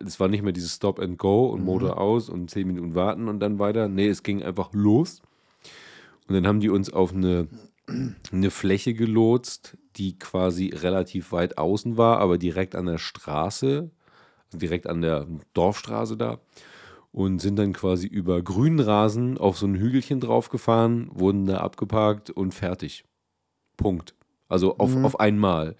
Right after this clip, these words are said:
Speaker 1: Während andere so zwanzig Stunden irgendwo im Stau gestanden haben oder es gar nicht nach Wacken geschafft haben, sind wir einfach so raufgerollt,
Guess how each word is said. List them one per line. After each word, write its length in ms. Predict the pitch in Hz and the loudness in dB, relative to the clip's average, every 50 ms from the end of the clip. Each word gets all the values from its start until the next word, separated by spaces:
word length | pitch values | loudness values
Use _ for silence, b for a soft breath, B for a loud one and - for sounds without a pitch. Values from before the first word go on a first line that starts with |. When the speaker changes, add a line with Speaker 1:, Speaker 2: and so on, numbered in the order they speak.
| b b b - | b b b 0
Speaker 1:
Während 220 | - 101 101 92 | 2 2 2 4
andere 320 | 87 104 113 120 117 113 | 2 2 4 4 4 4
so 160 | 107 104 110 110 | 4 4 2 2
zwanzig 380 | - - 104 107 107 110 107 | 2 0 0 0 0 -2 -4
Stunden 280 | - - 110 104 107 113 | -2 0 0 0 0 0
irgendwo 300 | 92 95 104 101 104 104 | 0 0 0 2 0 0
im 80 | 101 | 0
Stau 240 | 92 - 98 98 107 | 0 0 0 0 0
gestanden 360 | 107 104 - 123 110 110 110 | 0 -2 -4 -4 -4 -4 -2
haben 180 | 110 107 107 104 | -2 -2 -2 0
oder 120 | 98 95 | 0 0
es 140 | 92 87 - | 0 -2 -2
gar 180 | - 87 87 95 | -4 -4 -2 -2
nicht 160 | 107 104 101 | -2 -4 -4
nach 140 | 113 104 98 | -6 -6 -6
Wacken 220 | 104 107 107 110 | -6 -6 -6 -8
geschafft 380 | 104 98 - 107 104 101 - - | -10 -10 -8 -8 -8 -8 -6 -6
haben, 160 | 107 104 101 | -6 -6 -6
sind 120 | 101 101 | -6 -8
wir 180 | 98 101 95 - | -6 -6 -6 -6
einfach 160 | - 90 95 | -6 -8 -8
so 140 | 87 - 98 | -8 -8 -8
raufgerollt, 840 | 82 82 82 90 90 - - - - - 69 64 65 76 82 85 - | -6 -4 -4 -4 -4 -6 -8 -8 -6 -4 -4 -2 -2 -4 -4 -6 -10